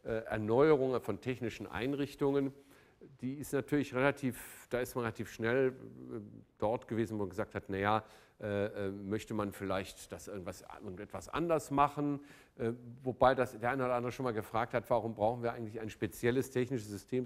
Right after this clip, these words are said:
um File zu überspielen? Denn <clears throat> weder die Übertragung von Audiodateien noch das Herstellen von Echtzeitverbindungen sind in der heutigen Umwelt ein wirklich technisches Problem.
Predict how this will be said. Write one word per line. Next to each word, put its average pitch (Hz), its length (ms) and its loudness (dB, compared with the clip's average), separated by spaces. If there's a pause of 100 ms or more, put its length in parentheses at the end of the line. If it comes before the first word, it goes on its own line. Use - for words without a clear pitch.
um 120 140 -8
File 190 340 2
zu 139 160 -6
überspielen? 78 640 -8
Denn 101 200 0 (360)
<clears throat> - 260 -20
weder 165 460 8
die 139 80 6
Übertragung 135 640 6
von 127 220 -2
Audiodateien 131 1000 4
noch 127 180 0
das 117 220 2
Herstellen 127 460 2
von 113 160 -6
Echtzeitverbindungen 117 1040 -2 (400)
sind 127 280 0
in 117 140 -2
der 107 160 4
heutigen 120 460 0
Umwelt 110 1200 0
ein 92 260 -4
wirklich - 360 -6
technisches 117 580 -4
Problem. 80 560 -4